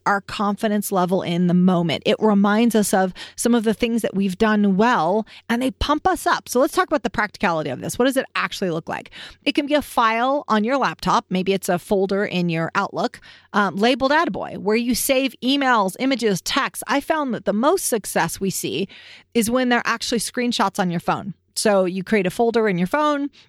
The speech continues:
you do screenshots, again, of text, emails, whatever it, it is, maybe an image, uh, photo, but you're saving them all into this folder. And then most people have their phones at the ready. Your phone's with you, and you've got this private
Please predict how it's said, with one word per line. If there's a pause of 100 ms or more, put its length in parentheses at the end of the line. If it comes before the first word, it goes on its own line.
(100)
you
do
screenshots,
again,
of
text,
emails,
whatever
it,
it
is,
maybe
an
image, (280)
uh,
photo, (260)
but
you're
saving
them
all
into
this
folder.
And
then
most
people
have
their
phones
at
the
ready. (360)
Your
phone's
with
you, (100)
and
you've
got
this
private